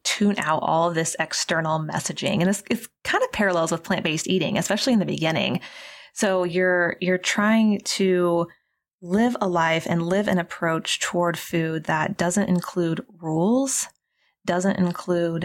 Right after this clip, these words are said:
shoulds and should nots. And what you're trying to do is tune out a lot of this noise that is stemming from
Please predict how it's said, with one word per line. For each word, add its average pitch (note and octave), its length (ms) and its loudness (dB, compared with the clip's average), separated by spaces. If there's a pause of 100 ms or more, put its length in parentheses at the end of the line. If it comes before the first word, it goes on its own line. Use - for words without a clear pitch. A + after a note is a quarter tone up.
shoulds G3+ 760 2
and D3+ 300 -4
should - 320 -4
nots. A3+ 580 2 (380)
And F3 300 0
what F#3 240 0
you're G3+ 100 2
trying F3+ 320 0
to E3 80 0
do A3+ 320 2
is E3+ 220 -2
tune - 400 0
out E3 280 2
a E3+ 40 0
lot D#3+ 260 0
of E3 80 -2
this D#3+ 220 -4
noise D#3 360 -4
that D#3+ 120 -2
is D#3+ 120 -2
stemming E3 420 -2
from D3 420 -6